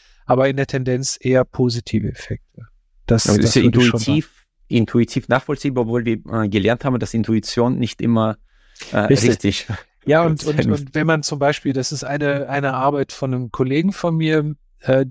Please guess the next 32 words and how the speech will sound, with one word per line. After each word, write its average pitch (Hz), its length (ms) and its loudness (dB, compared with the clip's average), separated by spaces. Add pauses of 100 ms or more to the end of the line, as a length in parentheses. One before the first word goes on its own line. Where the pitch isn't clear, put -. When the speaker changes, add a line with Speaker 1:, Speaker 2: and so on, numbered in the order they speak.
(140)
Speaker 1:
die 135 80 2
ich 127 120 -2
jetzt - 240 -2
nicht 151 120 -2
so 160 200 2
gut 151 160 -2
im 127 160 -2
Kopf - 320 -2
habe, 120 180 -4
aber 120 160 -2
ich 120 160 -8
meine, 131 240 0
dass 123 200 -4
die 135 140 -10
zum 139 180 -4
Beispiel 127 360 -2
für 117 160 -2
negative 139 600 0
Reziprozität, - 1040 -6 (320)
das 104 140 0
ist 120 140 -2
ja 107 120 2
auch 139 160 0
eine 131 140 2
Art 135 180 -4
von 113 200 -4 (440)
prosozialem 135 680 0
Verhalten, 120 480 -4
in 120 140 -4
dem 127 200 2
Sinne, 131 220 0
dass 120 300 0